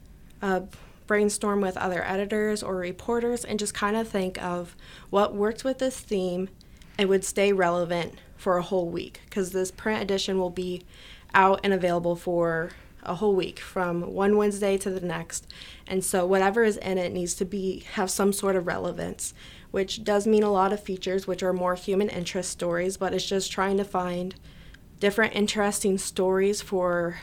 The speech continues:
mainly students, but also faculty can, uh, enjoy,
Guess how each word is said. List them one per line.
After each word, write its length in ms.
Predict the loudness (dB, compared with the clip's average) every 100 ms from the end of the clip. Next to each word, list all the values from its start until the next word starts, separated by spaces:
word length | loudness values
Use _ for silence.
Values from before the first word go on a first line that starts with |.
| -10
mainly 380 | 0 4 6 4
students, 440 | 2 0 0 0
but 140 | -2 0
also 300 | 0 -2 -4
faculty 520 | -2 -2 -4 -6 -4
can, 300 | -2 -2 -4 -8
uh, 120 | -6 -6 -10 -6
enjoy, 560 | -4 -4 -4 -4 -8